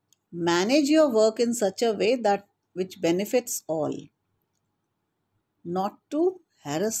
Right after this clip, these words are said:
somebody, किसी को तंग नहीं करना, लेकिन इस तरीके से काम को करना,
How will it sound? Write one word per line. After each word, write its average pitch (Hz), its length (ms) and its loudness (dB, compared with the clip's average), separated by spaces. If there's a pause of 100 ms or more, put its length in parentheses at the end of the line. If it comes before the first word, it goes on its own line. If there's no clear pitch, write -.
somebody, 156 360 -2 (100)
किसी 196 200 -10
को 196 120 -4
तंग 190 280 -4
नहीं 226 140 -2
करना, 151 360 -4
लेकिन 190 420 -6
इस 262 220 -4
तरीके 208 300 -2
से 208 140 -2
काम 180 300 -4
को 185 140 -4
करना, 170 580 -2